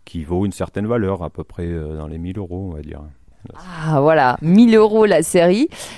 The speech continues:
Speaker 2: Donc, euh, c'est, ça, c'est quand même, euh, quelque chose d'assez, euh, magique qu'il faut venir voir. Vous, vous l'avez trouvé où ?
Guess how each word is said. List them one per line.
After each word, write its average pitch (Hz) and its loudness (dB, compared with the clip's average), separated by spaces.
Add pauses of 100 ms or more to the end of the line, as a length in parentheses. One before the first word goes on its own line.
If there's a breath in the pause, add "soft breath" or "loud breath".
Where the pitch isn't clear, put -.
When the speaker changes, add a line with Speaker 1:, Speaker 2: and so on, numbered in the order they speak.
(100)
Speaker 2:
Donc, 185 2
euh, 147 4
c'est, 185 0
ça, 226 0
c'est 190 -4
quand 175 0
même, 180 2
euh, 151 4
quelque 165 -4
chose 190 4
d'assez, 165 2
euh, 147 6
magique 180 2
qu'il 214 0
faut 208 2
venir 190 0
voir. 294 2
Vous, 233 4
vous 190 2
l'avez 190 4
trouvé 185 2
où ? 185 0